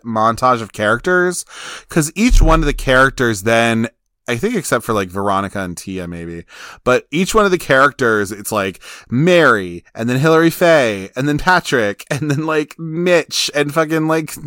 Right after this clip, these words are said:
<laughs> like, uh, what's his name? Dean. And, like, all these different characters just have these, like, little sad montages that they have going on. But I actually do like this because it just shows that they're really going through something, you know what I mean?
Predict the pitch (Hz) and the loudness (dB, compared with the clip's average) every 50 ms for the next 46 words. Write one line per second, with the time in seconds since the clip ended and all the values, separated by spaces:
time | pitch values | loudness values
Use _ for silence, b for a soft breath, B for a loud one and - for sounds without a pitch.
0 | - - - - - - 160 151 143 - 147 143 143 143 151 143 - 120 107 113 | -14 -14 -14 -12 -6 -2 -2 -2 0 0 0 0 0 0 -2 -6 -8 -8 -6 -6
1 | 104 104 101 98 - B B B B B B - 127 101 170 190 175 139 113 98 | -4 -4 -6 -8 -10 B B B B B B -12 -8 -4 0 2 2 2 2 0
2 | 92 92 98 B B B B B B 151 160 160 156 - - - 151 185 220 240 | -2 -6 -8 B B B B B B -2 0 0 -2 -2 -2 0 2 2 2 2
3 | 226 - 214 180 196 180 - 175 165 170 165 156 147 131 123 131 120 143 135 123 | -2 -4 -2 -2 -2 -2 0 0 0 0 0 -2 -4 -4 -4 -6 -4 -2 -2 -2
4 | 131 131 120 131 117 113 110 120 127 135 - - - - 120 110 113 120 117 113 | -2 -2 -2 -2 -2 -2 -2 -2 -2 -2 -2 -4 -2 0 0 2 2 0 0 -2
5 | 110 104 104 107 113 123 - 131 110 101 98 95 92 98 92 92 92 92 95 98 | -2 -2 -2 -2 -2 -2 0 0 0 0 0 -2 -6 -6 -6 -6 -8 -8 -10 -10
6 | 101 98 90 101 101 98 98 92 92 92 90 98 92 92 92 95 98 98 95 95 | -12 -10 -8 -6 -6 -4 -4 -4 -6 -6 -6 -8 -8 -6 -4 -4 -2 -2 -4 -4
7 | 92 95 B B B B B B - 294 339 381 403 370 - - 311 240 190 208 | -6 -8 B B B B B B 0 2 2 2 0 0 -2 -2 -2 -2 -2 -2
8 | 214 196 165 135 127 131 131 - - 120 110 107 - - 113 107 127 117 117 110 | -2 0 2 2 2 0 0 -2 -2 -2 -2 -2 -4 -6 -6 -4 -4 -4 -4 -6
9 | - 131 123 - - - - 120 117 117 113 110 110 101 113 104 101 101 104 101 | -6 -6 -6 -6 -6 -2 0 2 2 2 0 -2 -4 -4 -2 -2 -2 -2 -2 -4
10 | 101 90 101 95 92 95 98 95 110 107 104 - - 113 110 104 110 110 113 117 | -4 -4 -4 -6 -6 -6 -8 -8 -8 -8 -8 -4 -2 -2 -4 -4 -6 -8 -8 -8
11 | 113 - 123 117 117 117 113 113 117 117 117 120 120 123 123 | -8 -8 -8 -6 -4 -2 -2 -2 -2 -2 -4 -4 -4 -6 -8